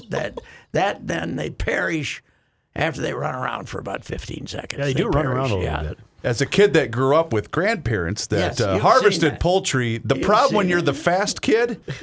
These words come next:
Speaker 3: you got one job.
Speaker 1: <laughs>
Speaker 3: Run
Speaker 1: Run
Speaker 3: down
Speaker 1: down
Speaker 3: the
Speaker 1: the
Speaker 3: hill
Speaker 1: chicken.
Speaker 3: and go grab it and bring it back up to
Speaker 1: Yes,
Speaker 3: the
Speaker 1: right.
Speaker 3: barn.
Speaker 1: Oh, you had the,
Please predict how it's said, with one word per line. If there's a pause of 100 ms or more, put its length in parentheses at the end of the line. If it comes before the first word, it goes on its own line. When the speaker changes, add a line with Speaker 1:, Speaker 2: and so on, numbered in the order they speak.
(220)
Speaker 3:
you
got
one
job. (160)
Speaker 1:
<laughs>
Speaker 3:
Run
Speaker 1:
Run
Speaker 3:
down (180)
Speaker 1:
down
Speaker 3:
the
Speaker 1:
the
Speaker 3:
hill
Speaker 1:
chicken.
Speaker 3:
and
go
grab
it
and
bring
it
back
up
to
Speaker 1:
Yes,
Speaker 3:
the
Speaker 1:
right.
Speaker 3:
barn. (240)
Speaker 1:
Oh,
you
had
the,